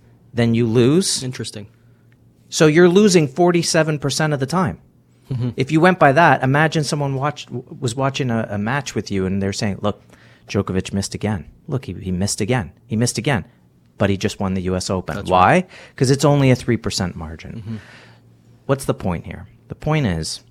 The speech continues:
Speaker 1: is that for us, you have to look at the fundamentals.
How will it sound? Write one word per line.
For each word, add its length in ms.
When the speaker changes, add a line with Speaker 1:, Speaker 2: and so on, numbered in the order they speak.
Speaker 1:
is 140
that 380
for 180
us, 560
you 140
have 320
to 80
look 240
at 100
the 60
fundamentals. 920